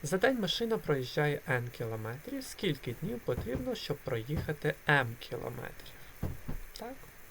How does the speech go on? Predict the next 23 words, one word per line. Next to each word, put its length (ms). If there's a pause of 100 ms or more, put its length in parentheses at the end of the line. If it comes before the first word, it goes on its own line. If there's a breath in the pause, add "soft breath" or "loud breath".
(640 loud breath)
Отже, 420 (120)
давайте 340
подумаємо 640
над 160
тим, 220
як 220
можна 440 (140)
це 300 (180)
записати. 680 (300)
Отже, 420
у 80
нас 420
буде 240 (520)
від 340 (1160)
N. 240 (3500)
Це 100
у 80
нас 240
буде, 220
нехай 300
буде 260
знову 360 (100)
int. 300